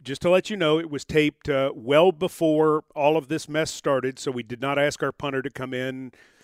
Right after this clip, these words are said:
at a, at a difficult moment, but we'll, we'll have that coming out, and we will stay in touch via the O T P. Um, there's gonna be a lot more to talk about. I, I can assure you of this.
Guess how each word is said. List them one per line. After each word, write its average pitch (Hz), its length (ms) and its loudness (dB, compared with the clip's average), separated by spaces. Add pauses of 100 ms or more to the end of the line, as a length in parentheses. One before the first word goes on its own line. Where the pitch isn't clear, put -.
(300)
at 127 160 0
a, 131 260 4
at 135 160 -2
a 135 100 2
difficult 147 520 -2
moment, 131 400 -8
but 143 100 -2
we'll, 143 440 0
we'll 165 200 -2
have 185 240 2
that 196 200 2
coming 160 340 -4
out, 131 320 -2
and 127 300 -8 (300)
we 151 180 -2
will 220 160 0
stay 196 340 2
in 170 120 -2
touch 156 320 0
via 143 300 0
the 127 200 -2
O 131 100 0
T 127 260 -6
P. 131 400 -4 (320)
Um, 110 340 -12
there's 143 200 -4
gonna 220 200 2
be 226 80 -2
a 220 100 4
lot 196 260 2
more 190 200 2
to 170 60 -2
talk 165 340 4
about. - 240 -18 (340)
I, 135 180 -2
I 160 100 2
can 160 160 0
assure 202 300 -2
you 185 200 2
of 143 120 -2
this. 139 380 0